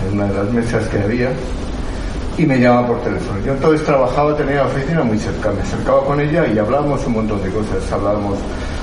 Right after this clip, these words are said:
de política, de, del ayuntamiento,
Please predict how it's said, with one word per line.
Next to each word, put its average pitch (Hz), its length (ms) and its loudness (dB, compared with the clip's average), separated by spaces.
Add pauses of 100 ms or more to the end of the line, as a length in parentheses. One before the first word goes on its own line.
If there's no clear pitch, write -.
(500)
de 110 120 0
política, 110 960 0 (320)
de, 104 140 0
del 104 220 -2
ayuntamiento, 107 1160 0